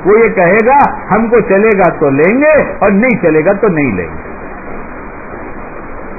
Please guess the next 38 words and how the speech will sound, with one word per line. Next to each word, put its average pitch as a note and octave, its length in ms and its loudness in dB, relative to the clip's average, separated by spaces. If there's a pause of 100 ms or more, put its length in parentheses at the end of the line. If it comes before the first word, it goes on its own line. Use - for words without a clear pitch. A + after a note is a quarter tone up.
(1400)
سنا B3+ 320 4
دو، A3 260 4
بانٹ G3+ 520 2
دو، A3+ 120 4
تقسیم A#3+ 500 0
کر A#3 120 2
دو، G3+ 260 2
گالیاں G3+ 400 2
جتنی A3 280 0
بن G3+ 200 2
پڑتی G3 380 0
ہو A#3 80 6
تم G#3 160 2
کو F#3+ 480 2
کتاب F#3+ 320 2
سے G#3+ 120 2
بانٹنے F3+ 340 2
میں، B3 240 0 (320)
سب A#3+ 120 4
بولنا، A3+ 380 4
"بھائی A#3+ 160 4
میرا A3+ 220 4
قصور A#3 360 2
نہیں A#3+ 260 0
ہے، A3+ 60 2
شکیل G3+ 360 0
کا A3 80 4
ہے، A3 200 4
سب G3+ 120 2
گالیاں G3+ 300 2
اس F#3 120 0
کو F3 120 2
دو۔" C3 120 0 (800)
یہ D#3+ 80 0
نہیں B3 180 2
بولنا A3 220 4
ساتھ C#3+ 180 0
میں، F3+ 180 -2